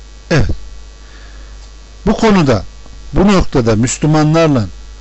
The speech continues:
aynı görüşü birileri paylaşmasa bile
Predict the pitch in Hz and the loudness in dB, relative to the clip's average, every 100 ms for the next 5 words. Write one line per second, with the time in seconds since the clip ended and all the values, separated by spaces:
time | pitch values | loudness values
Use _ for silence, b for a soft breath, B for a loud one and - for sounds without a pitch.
0 | b b b 165 202 214 180 139 117 - | b b b 2 4 4 4 4 2 0
1 | 107 107 - - - - 151 165 147 110 | -4 -6 -10 -20 -12 0 2 4 4 2
2 | - 135 143 170 - 120 110 110 92 98 | 0 2 4 4 4 2 2 0 0 -2
3 | 131 | -4